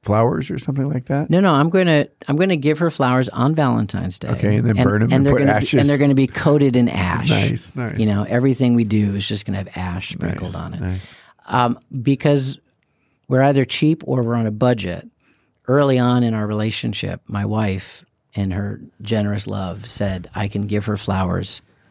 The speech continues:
Speaker 2: on February fifteenth." You don't understand this 'cause you're not married or dating
Speaker 1: Oh, they're
Speaker 2: people.
Speaker 1: cheaper.
Speaker 2: They are so much cheaper. Like, they are,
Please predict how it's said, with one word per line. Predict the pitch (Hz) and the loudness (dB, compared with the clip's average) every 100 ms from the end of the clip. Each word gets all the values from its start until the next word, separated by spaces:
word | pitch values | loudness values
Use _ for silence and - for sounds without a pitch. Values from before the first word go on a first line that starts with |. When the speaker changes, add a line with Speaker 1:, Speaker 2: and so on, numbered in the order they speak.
| _ _ _ | _ _ _
Speaker 2:
on | 98 95 | -4 -2
February | 90 101 95 90 85 | -2 -2 -2 -4 -6
fifteenth." | 85 82 - - 80 - - _ _ _ _ _ _ _ _ _ _ _ | -6 -8 -8 -6 -8 -10 -20 _ _ _ _ _ _ _ _ _ _ _
You | - 117 | -2 2
don't | 117 | 4
understand | 104 98 - 95 85 | 2 0 0 0 0
this | 82 | -2
'cause | 95 85 | -4 -2
you're | 90 | -2
not | 82 | -2
married | 82 85 85 80 - | -2 -2 -2 -6 -8
or | 92 | -6
dating | 80 85 | -2 2
Speaker 1:
Oh, | 101 | 2
they're | 92 | 2
Speaker 2:
people. | - 98 | 0 -2
Speaker 1:
cheaper. | 82 80 - _ _ | -2 -6 -10 _ _
Speaker 2:
They | 120 120 | 2 4
are | 107 | 2
so | 104 - - 147 123 | 0 -2 0 2 4
much | 107 92 | 2 0
cheaper. | - 92 73 64 - - | -2 -4 -4 -10 -10 0
Like, | 123 101 | 0 2
they | 127 127 | 2 4
are, | 120 113 110 | 4 2 0